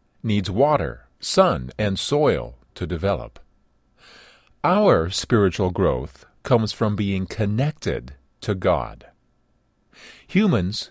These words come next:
can reproduce only human life, but the Holy Spirit gives new life from heaven. Spiritual growth comes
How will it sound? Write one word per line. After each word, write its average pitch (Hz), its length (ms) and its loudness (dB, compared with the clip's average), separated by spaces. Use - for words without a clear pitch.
can 104 240 0
reproduce 107 880 -2
only 135 460 0
human 98 500 -2
life, 110 520 -4
but 131 180 6
the 110 120 2
Holy 160 340 0
Spirit 98 720 0
gives 104 320 0
new 160 320 2
life 71 520 -4
from 98 260 -4
heaven. 87 480 -4
Spiritual 175 500 2
growth 104 520 2
comes 117 280 0